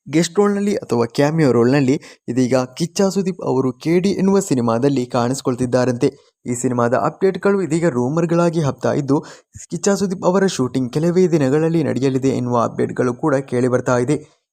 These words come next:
ಎಲ್ಲಾದ್ರೂ ಕಿಚ್ಚ ಸುದೀಪ್ ಅವರು ಕೂಡ ಈ ಸಿನಿಮಾದಲ್ಲಿ ಕಾಣಿಸ್ಕೊಂಡ್ರೆ, ಸಿನಿಮಾಕ್ಕೆ ಪಾಸಿಟಿವ್ ರೆಸ್ಪಾನ್ಸ್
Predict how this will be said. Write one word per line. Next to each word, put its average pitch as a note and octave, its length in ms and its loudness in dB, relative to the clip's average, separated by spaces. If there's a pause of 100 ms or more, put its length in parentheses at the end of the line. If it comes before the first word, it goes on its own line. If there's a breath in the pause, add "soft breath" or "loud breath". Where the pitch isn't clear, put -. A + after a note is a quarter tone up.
ಎಲ್ಲಾದ್ರೂ A#2 360 -2
ಕಿಚ್ಚ - 280 -8
ಸುದೀಪ್ F3+ 320 -2
ಅವರು F#3 200 0
ಕೂಡ G3 200 0
ಈ D3 180 0
ಸಿನಿಮಾದಲ್ಲಿ A#2+ 560 0
ಕಾಣಿಸ್ಕೊಂಡ್ರೆ, B2+ 640 -2 (360 loud breath)
ಸಿನಿಮಾಕ್ಕೆ F3+ 340 -2
ಪಾಸಿಟಿವ್ D3 560 -2
ರೆಸ್ಪಾನ್ಸ್ A#2+ 420 -6